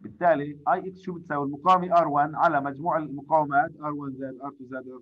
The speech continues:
ثري في التيار الكلي آي وان. الآن شو علاقة في تو في آي إكس؟ آر ثري في آي إكس بتساوي في تو. عوضت محل آي إكس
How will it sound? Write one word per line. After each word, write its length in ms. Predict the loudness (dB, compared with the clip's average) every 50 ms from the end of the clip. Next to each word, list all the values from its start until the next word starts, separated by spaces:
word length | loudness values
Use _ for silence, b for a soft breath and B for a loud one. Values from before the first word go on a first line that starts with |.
| _
ثري 100 | -14 -16
في 60 | -16
التيار 300 | -14 -12 -10 -8 -8 -8 -10 -12 -14 -14
الكلي 420 | -14 -12 _ -8 -8 -8 -8 -6 -4 -4 -2
آي 100 | -2 -4
وان. 120 | -6 -10 _ _ _ _ _ _ _ _ _ _ _ _ _ _ _ _
الآن 280 | -6 0 2 2 2 2
شو 140 | 2 4 6
علاقة 520 | 8 8 10 12 12 10 10 8 2 -6
في 260 | -8 -6 -4 -4 -4
تو 160 | -2 -2 -4
في 240 | -4 -4 0 2 2
آي 200 | 2 2 0 -4
إكس؟ 360 | -6 -8 -12 -18 -20 _ _ _ _ _ _ _ _ _ _ _ _ _ _ _ _ _ _ _ _ _ _ _ _ _ _ _ 4
آر 200 | 6 6 6 4
ثري 220 | 2 -2 -4 -4 -4
في 200 | 0 2 4 4
آي 140 | 4 2 -2
إكس 160 | -8 -10 -12
بتساوي 420 | -14 -12 -4 -2 0 0 0 0 -2
في 100 | -6 -8
تو. 220 | -8 -8 -8 -8 -10 -12 -18 _ _ _ _ _ _ _ _ _ _ _ _ _ _ _ _ _ _ _ _ _ _ _ _ _ _ _ 0
عوضت 420 | 2 2 4 2 2 0 0 -4
محل 300 | -6 -2 2 2 2 2
آي 380 | 4 2 2 2 2 -2 -4 -6
إكس 340 | -8 -10 -14 _ _ _